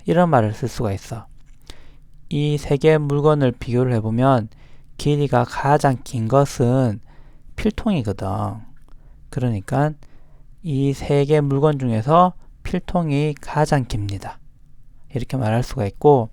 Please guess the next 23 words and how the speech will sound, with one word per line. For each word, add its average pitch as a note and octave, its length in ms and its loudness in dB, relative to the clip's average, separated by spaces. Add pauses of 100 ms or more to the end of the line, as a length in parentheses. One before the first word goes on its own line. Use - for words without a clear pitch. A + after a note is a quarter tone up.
(640)
세 D#3+ 160 -4
개 E3+ 120 2
물건 E3+ 280 2
중에서 D3+ 280 2
가장 D#3 340 0
짧은 F#3 340 2
것은 F3+ 500 2 (560)
딱풀이야, - 480 2
딱풀. - 340 -14 (580)
그러니까 C3+ 640 -2 (300)
이 C3 100 -4
세 - 180 -6
개 C#3 140 2
물건 C#3+ 420 2
중에서 C#3 540 2 (460)
가장 B2 420 0
짧은 E3 400 6
것은 E3 520 -2 (600)
딱풀입니다. G2 920 -2 (540)
이렇게 B2+ 300 -4
말할 G#2 240 -4
수도 - 240 -14
있어. - 260 -18